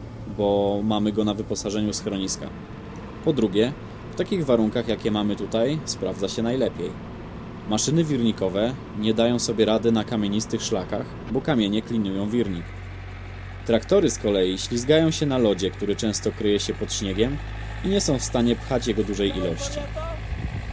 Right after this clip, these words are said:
Samochód z pługiem to kompletnie nie ta skala.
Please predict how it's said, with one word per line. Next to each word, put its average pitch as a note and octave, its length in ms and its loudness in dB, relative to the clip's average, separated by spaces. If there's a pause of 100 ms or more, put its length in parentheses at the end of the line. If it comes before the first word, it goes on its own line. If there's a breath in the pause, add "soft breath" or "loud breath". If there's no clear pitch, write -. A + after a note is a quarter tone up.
(2500)
Samochód A#2 600 4
z - 80 -2
pługiem A2 560 2 (220)
to A2 320 4
kompletnie A#2 540 4
nie G2+ 120 2
ta F#2 140 -2
skala. F2 400 -4